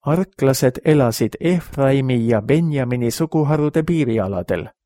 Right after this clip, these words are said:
Jeruusalemmast mitte kuigi kaugel. Joosua raamat kuusteist kaks. Nad ei olnud iisraellased, vaid Noa pojapoja Kaanani järeltulijad. Esimene Moosese raamat kümme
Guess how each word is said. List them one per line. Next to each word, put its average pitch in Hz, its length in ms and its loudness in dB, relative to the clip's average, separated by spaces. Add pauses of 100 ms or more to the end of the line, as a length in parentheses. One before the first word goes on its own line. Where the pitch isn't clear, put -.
(480)
Jeruusalemmast 139 1000 -2
mitte 151 360 0
kuigi 165 360 2
kaugel. 101 500 -2 (480)
Joosua 110 560 2
raamat 139 360 0 (280)
kuusteist 151 760 0 (220)
kaks. - 480 -6 (1000)
Nad 160 240 2
ei 117 180 4
olnud 107 320 0
iisraellased, 143 1000 0 (240)
vaid 139 480 2
Noa 156 360 0
pojapoja 147 680 2
Kaanani 113 580 0
järeltulijad. 107 760 0 (500)
Esimene 110 460 -2
Moosese 127 480 -2
raamat 151 360 -2 (360)
kümme 139 420 -2